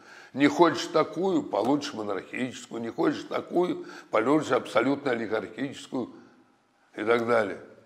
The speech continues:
Ну и поступило, когда увидели по Дальнему Востоку, Уралу и Сибири у нас отличный результат, началась такая мухлевка, что трудно передать словами. Я много видел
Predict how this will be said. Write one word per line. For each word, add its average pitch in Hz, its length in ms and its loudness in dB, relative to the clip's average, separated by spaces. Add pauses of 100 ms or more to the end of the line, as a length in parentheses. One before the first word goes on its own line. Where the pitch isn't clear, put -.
(120)
Ну 156 280 6
и 151 600 2 (460)
поступило, 135 640 2
когда 120 240 2
увидели 123 640 2
по 113 540 2 (160)
Дальнему 120 480 4
Востоку, 117 600 0
Уралу 110 680 4 (300)
и 107 200 0
Сибири 120 560 2
у 98 120 -2
нас 101 320 -2 (340)
отличный 131 640 -4
результат, 110 640 -2 (280)
началась 135 600 4
такая 120 480 4
мухлевка, 120 720 0 (380)
что 117 680 4 (320)
трудно 135 440 4
передать 120 500 2
словами. 95 520 -2
Я 139 180 2
много 147 340 2
видел 101 500 -2